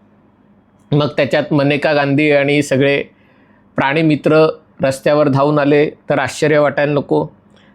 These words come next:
त्यांचं म्हणणं आहे, एक कुत्रा सांभाळायला चाळीस ते पंचेचाळीस फुटांची जागा लागते आणि दिल्ली महानगरपालिकेकडे दहा लाख कुत्रे आणि पंचेचाळीस फूट, म्हणजे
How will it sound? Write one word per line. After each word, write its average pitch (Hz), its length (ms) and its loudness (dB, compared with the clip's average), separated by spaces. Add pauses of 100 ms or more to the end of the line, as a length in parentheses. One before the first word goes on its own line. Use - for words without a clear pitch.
(120)
त्यांचं 143 300 0
म्हणणं 147 280 4
आहे, 156 200 0
एक 185 220 -2
कुत्रा 165 320 0
सांभाळायला 139 680 0 (220)
चाळीस 151 440 0
ते 175 60 2
पंचेचाळीस 160 680 0
फुटांची 156 600 0
जागा 151 280 0
लागते 139 540 -2 (800)
आणि 165 540 0 (280)
दिल्ली 160 400 4
महानगरपालिकेकडे 151 1160 0 (260)
दहा 143 320 0
लाख 170 180 0 (120)
कुत्रे 165 380 0
आणि 151 140 0
पंचेचाळीस 156 640 0
फूट, 139 340 -2 (920)
म्हणजे 127 120 -2